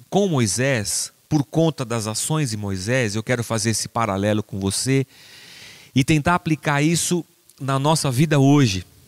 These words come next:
e o que isso diz respeito a nós hoje. Também é, é, é o mesmo ódio, a mesma rejeição que os religiosos tinham com Jesus Cristo. E o primeiro texto que eu quero ler com vocês é Êxodo quatorze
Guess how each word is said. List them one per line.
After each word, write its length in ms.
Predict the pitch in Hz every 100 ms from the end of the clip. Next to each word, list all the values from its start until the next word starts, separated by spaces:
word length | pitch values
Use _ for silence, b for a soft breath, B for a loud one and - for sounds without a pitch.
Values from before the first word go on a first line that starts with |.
| -
e 100 | 120
o 60 |
que 160 | - 143
isso 220 | 143 131
diz 140 | 117 123
respeito 440 | 120 - 143 131
a 60 | 120
nós 320 | 135 143 107
hoje. 360 | 113 107 90 - B B B B B B -
Também 380 | 151 151 180 175
é, 220 | 170 151
é, 20 |
é 260 | 170 156 160
o 80 | 151
mesmo 360 | 165 165 175
ódio, 300 | 151 151 139
a 40 | 143
mesma 260 | 156 135
rejeição 580 | 139 143 147 - 143 143
que 120 | 131
os 80 | 127
religiosos 680 | 135 143 120 120 131 120 113
tinham 320 | - 127 131
com 160 | 123 135
Jesus 420 | 120 120 127 -
Cristo. 460 | 113 101 95 - - B B B B B
E 100 | 220
o 60 |
primeiro 260 | 190 311 277
texto 260 | - 185 151
que 120 | -
eu 40 |
quero 80 | 147
ler 100 | 135
com 120 | -
vocês 480 | 120 120 - 180 151
é 80 | 147
Êxodo 440 | 147 180 165 165
quatorze 680 | - 180 - 143 127 98 98